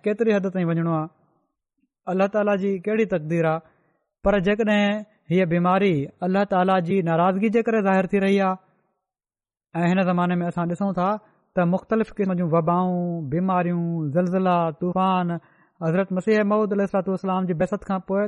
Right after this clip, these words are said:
تمام گهڻو وڌي ويا آهن، ته الله تعاليٰ جي تقدير جي بد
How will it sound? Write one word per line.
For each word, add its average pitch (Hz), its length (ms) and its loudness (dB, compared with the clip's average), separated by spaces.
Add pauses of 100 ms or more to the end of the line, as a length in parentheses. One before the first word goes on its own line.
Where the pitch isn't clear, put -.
تمام 208 300 0
گهڻو 185 180 0
وڌي 175 220 0
ويا 160 160 2
آهن، 175 160 -2 (1300)
ته 185 120 2 (380)
الله 202 200 2 (100)
تعاليٰ 196 280 2 (160)
جي 202 160 2 (960)
تقدير 208 400 2 (100)
جي 196 140 4 (280)
بد 202 160 2